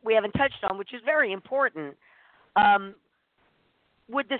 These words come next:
city be losing any service? You know, how is it gonna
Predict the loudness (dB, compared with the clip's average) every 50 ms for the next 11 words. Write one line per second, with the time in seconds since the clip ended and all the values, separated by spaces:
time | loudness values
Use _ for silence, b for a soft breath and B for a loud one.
0 | -4 0 0 0 0 -2 -6 -8 -8 -10 -8 -8 -8 -10 -8 -10 -8 -4 -4 -4
1 | -4 -6 -10 -8 -8 -4 -4 -4 -4 -4 -8 -8 -10 _ _ _ _ _ _ _
2 | _ _ _ _ -8 2 4 4 4 4 4 4 2 2 2 2 0 -4 -4 -10
3 | -8 -6 -6 -6 -6